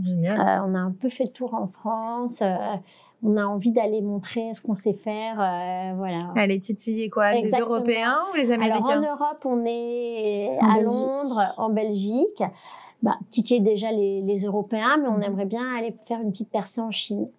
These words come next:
Speaker 1: Génial.
Speaker 3: En
Speaker 2: Enfin, en
Speaker 3: Asie,
Speaker 2: Asie,
Speaker 3: ouais.
Speaker 2: du moins, en
Speaker 3: Mhm.
Speaker 2: Asie. En fait, euh, les États-Unis, c'est le rêve américain, on adorerait y aller, mais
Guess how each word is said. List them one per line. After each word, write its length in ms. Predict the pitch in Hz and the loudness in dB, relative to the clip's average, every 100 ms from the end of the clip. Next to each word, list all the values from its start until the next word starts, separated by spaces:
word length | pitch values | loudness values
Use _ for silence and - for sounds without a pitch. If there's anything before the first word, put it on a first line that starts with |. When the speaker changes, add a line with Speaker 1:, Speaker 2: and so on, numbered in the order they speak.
| - | -6
Speaker 1:
Génial. 400 | 196 214 226 190 | -4 -2 0 2
Speaker 3:
En 40 | |
Speaker 2:
Enfin, 120 | 208 202 | 4 4
en 40 | |
Speaker 3:
Asie, 100 | 226 | 4
Speaker 2:
Asie, 120 | 240 202 | 2 2
Speaker 3:
ouais. 140 | 202 | 2
Speaker 2:
du 120 | 175 | 2
moins, 260 | 170 - 202 | 0 0 0
en 40 | |
Speaker 3:
Mhm. 60 | 190 | 0
Speaker 2:
Asie. 300 | 185 170 - | -2 -4 -4
En 80 | 185 | -4
fait, 300 | 185 240 240 | 0 -2 0
euh, 280 | 202 180 180 180 - - - _ | -2 0 -4 -8 -14 -18 -20 _
les 200 | 202 185 | 4 6
États-Unis, 480 | 208 226 190 214 240 | 6 4 2 0 -2
c'est 120 | 233 | 2
le 80 | 175 | 2
rêve 140 | 185 185 | 2 0
américain, 600 | 175 175 180 202 196 196 196 190 | -2 -2 -2 -2 -2 -2 -4 -2
on 380 | 185 175 175 175 | -2 -2 -2 -2
adorerait 400 | 175 185 180 202 | 0 0 2 0
y 80 | 185 | 0
aller, 360 | 180 196 277 285 214 | 0 2 2 0 -2
mais 280 | 190 - | -2 -4